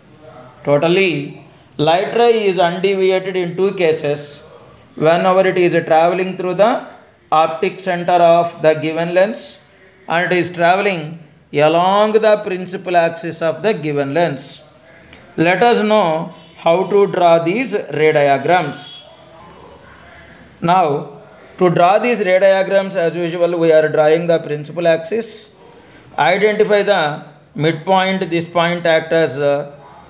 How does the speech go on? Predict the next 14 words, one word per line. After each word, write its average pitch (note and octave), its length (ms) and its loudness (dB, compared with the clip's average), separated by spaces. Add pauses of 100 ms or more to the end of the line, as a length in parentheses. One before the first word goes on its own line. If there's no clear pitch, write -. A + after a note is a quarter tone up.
(160)
optic E3 480 0
center. F#3 600 0 (420)
From G3 380 0
that F#3 240 0
point, F#3 580 -2 (340)
we E3 220 0
should E3+ 140 -2
locate E3+ 540 0
the F#3 160 4
points E3+ 440 -4
which E3 220 -8
are E3 160 4
at D#3+ 160 -2
equidistance. E3+ 1040 -4